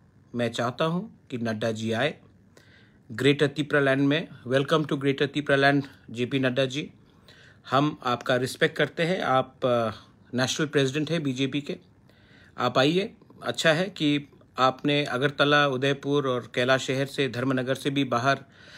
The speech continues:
आपने, अ, हमारे ट्राइबल एरिया में आने की एक, अ, को-, अटेम्प्ट की है, बहुत अच्छी बात है। आज से एक साल पहले जब मैं लकी अली और पापन को ला रहा था तो सब लोग बोलते थे कि, अ,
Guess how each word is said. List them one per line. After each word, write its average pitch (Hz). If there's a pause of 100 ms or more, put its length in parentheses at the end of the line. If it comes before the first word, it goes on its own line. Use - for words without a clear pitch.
(260)
आपने, 131 (460)
अ, 110 (200)
हमारे 120
ट्राइबल 123
एरिया 123
में 123
आने 117
की 120
एक, 117
अ, 101
को-, -
अटेम्प्ट 139
की 156
है, 156
बहुत 139
अच्छी -
बात 135
है। 123 (720)
आज 135
से 147
एक 143
साल 147
पहले 143
जब 139
मैं 135
लकी 127
अली 147
और 143
पापन 139
को 147
ला 131
रहा 135
था 156
तो 156
सब 143
लोग 143
बोलते 139
थे 147
कि, 143
अ, 110